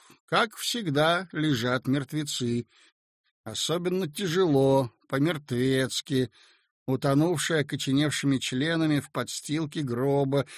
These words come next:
с навсегда согнувшейся головой на подушке, и выставлял, как всегда выставляют мертвецы, свой жёлтый восковой лоб с взлизами на ввалившихся висках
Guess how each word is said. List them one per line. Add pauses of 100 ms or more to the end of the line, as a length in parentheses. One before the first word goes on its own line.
(100)
с
навсегда
согнувшейся
головой
на
подушке, (460)
и
выставлял,
как
всегда
выставляют
мертвецы, (480)
свой
жёлтый
восковой
лоб (260)
с
взлизами
на
ввалившихся
висках